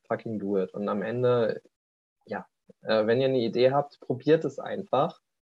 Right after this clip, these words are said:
Versucht, so schnell wie möglich die erste Einheit von eurem Produkt oder eurer Dienstleistung zu verkaufen. So, das sollte das Ziel sein und dann könnt ihr euch überlegen, wie komme ich denn da am schnellsten und mit am wenigsten Geld oder Einsatz oder wie auch immer hin.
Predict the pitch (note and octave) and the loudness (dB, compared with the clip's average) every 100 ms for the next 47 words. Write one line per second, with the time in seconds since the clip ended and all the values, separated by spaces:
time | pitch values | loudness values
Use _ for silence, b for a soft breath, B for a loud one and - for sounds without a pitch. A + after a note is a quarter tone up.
0 | _ _ _ _ _ _ _ _ _ _ | _ _ _ _ _ _ _ _ _ _
1 | _ B2+ A#2+ F3 G3+ - _ _ - C#3 | _ -2 2 2 0 -16 _ _ -4 -2
2 | C#3+ D#3+ F3 E3 D3+ D3+ D3+ D3 C#3+ _ | 4 4 4 2 2 2 2 2 2 _
3 | _ _ _ _ _ _ - - F3 - | _ _ _ _ _ _ -2 -2 0 0
4 | C#3+ C#3+ C#3 C3+ C#3 - A#2 A#2+ A#2+ B2+ | 0 0 -2 -4 -6 -4 -2 -2 -2 -2
5 | C3 - A2 G#2 G#2 G#2+ A2 G#2 A#2 F#2+ | -2 0 4 6 6 2 -2 -2 0 0
6 | - G#2 G#2+ F#2+ G2+ D#2 - G2+ G2 D3+ | -2 -6 -2 -2 0 -2 -2 -8 2 0
7 | D3+ F3 E3 D#3 C3+ - F#3 F3+ E3+ D#3 | 6 4 4 -2 -6 2 4 6 6 4
8 | D3 C#3 C#3+ D3+ C3 B2 B2+ A#2+ C3+ C3 | 0 -4 -4 -2 0 0 -2 0 0 -2
9 | A2+ C3 C3 B2+ A2+ G#2+ G#2+ A#2+ A#2+ C3 | -2 -2 -2 -4 -2 0 0 -2 0 0
10 | - D3 B2+ B2 A#2 - A#2 A#2+ C3+ - | 0 -8 -4 -4 -4 -8 -2 -2 -2 -6
11 | A#2 A2+ C3 D3 - G#2+ G#2 C3 C3+ C3+ | -2 2 2 2 2 2 0 0 2 2
12 | - - A#2 A2 - - B2+ C3 D#3+ G3 | 0 -8 -4 -2 -2 -4 -2 0 2 0